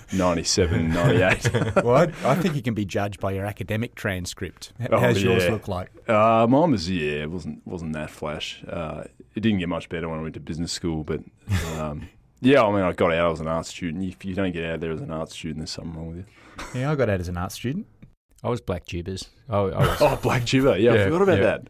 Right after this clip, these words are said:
Speaker 1: What's Black Jibbers?
Speaker 3: You used to get a
Speaker 2: The
Speaker 3: little
Speaker 2: shield.
Speaker 3: a, a little thing on your name tag if you're doing well academic. Yeah.
Speaker 2: It was a pecking order
Speaker 3: I was also
Speaker 2: thing.
Speaker 3: getting wedgies in the, <laughs> in the toilets. I was a bit of a nerd. Um, no, like I said, I peaked the,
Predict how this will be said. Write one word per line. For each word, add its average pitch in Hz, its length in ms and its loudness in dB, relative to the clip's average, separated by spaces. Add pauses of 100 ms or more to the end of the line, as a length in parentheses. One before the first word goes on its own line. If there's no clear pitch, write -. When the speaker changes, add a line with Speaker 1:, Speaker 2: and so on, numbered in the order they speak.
Speaker 1:
What's - 160 -8
Black 147 240 -2 (100)
Jibbers? 143 300 -2 (260)
Speaker 3:
You 156 100 0
used 214 260 0
to 175 60 2
get 117 200 4
a 110 60 8
Speaker 2:
The 107 60 6
Speaker 3:
little 104 160 6
Speaker 2:
shield. 147 340 4 (100)
Speaker 3:
a, 117 240 4
a 127 60 4
little 117 360 4 (720)
thing 160 240 4
on 104 160 4
your 101 80 2
name 113 320 4
tag 98 380 2
if 104 180 -2
you're - 100 4
doing 113 260 4
well 107 300 6 (280)
academic. 104 560 4
Yeah. 101 220 6
Speaker 2:
It 247 200 4
was 127 120 2
a - 40 -2
pecking 131 400 2
order 113 140 4
Speaker 3:
I - 20 6
was 127 120 4
also 120 160 6
Speaker 2:
thing. 110 100 4
Speaker 3:
getting 92 220 0
wedgies 90 520 0
in 95 160 0
the, 104 60 6
<laughs> - 320 6
in 208 80 6
the - 360 2
toilets. 156 520 4
I 139 140 4
was 214 80 6
a 110 80 4
bit 117 100 6
of 104 60 4
a 107 40 4
nerd. 107 440 4 (480)
Um, 101 420 -4 (180)
no, 101 180 0
like 110 220 2
I 107 40 2
said, 104 200 0
I 95 60 2
peaked - 480 0
the, 98 240 0